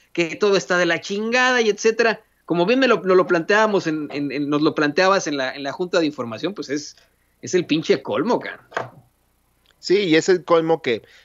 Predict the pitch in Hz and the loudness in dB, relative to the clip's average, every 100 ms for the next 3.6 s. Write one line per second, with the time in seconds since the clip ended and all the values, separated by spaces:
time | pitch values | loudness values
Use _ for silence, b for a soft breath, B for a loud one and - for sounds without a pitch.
0 | _ 117 104 110 104 101 - 110 107 113 | _ -12 -8 -6 -6 -8 -8 -6 -4 0
1 | 135 143 139 120 117 120 139 127 110 117 | 2 2 0 0 0 0 0 0 -2 -6
2 | 120 123 110 107 - 120 123 123 110 - | -6 -4 -6 -8 -10 -6 -6 -6 -8 -10
3 | - 110 110 120 127 | -10 -8 -2 0 0